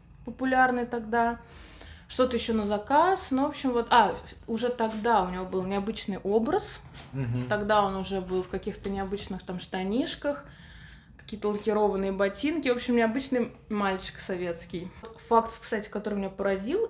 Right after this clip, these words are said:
Speaker 1: и я не то чтобы супер сильно углублялась, чтобы найти больше информации, но мне кажется, её особо и нет, что у него, во-первых, очень супер незаконченное образование, он типа там шесть-семь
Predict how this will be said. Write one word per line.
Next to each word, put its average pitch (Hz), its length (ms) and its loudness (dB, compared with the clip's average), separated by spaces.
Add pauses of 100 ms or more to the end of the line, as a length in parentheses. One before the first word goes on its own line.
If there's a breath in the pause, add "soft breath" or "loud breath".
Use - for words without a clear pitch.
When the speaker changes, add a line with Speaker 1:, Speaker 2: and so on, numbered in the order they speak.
Speaker 1:
и 220 440 -2
я 233 240 4
не 247 100 2
то 254 100 0
чтобы 208 280 -4
супер 220 320 -4
сильно 220 260 0
углублялась, 196 680 2
чтобы 180 320 -6
найти 190 280 -4
больше 190 340 0
информации, 196 800 0 (300 loud breath)
но 208 80 0
мне 233 120 6
кажется, 269 320 0
её 214 80 2
особо 208 380 2
и 180 80 2
нет, 185 300 0 (100)
что 214 320 2
у 208 60 2
него, 226 140 4
во-первых, 220 400 -2
очень 226 280 2
супер 202 320 -6
незаконченное 208 600 0
образование, 214 760 0 (400 loud breath)
он 208 80 -2
типа 208 200 -6
там 190 220 -6
шесть-семь 220 800 2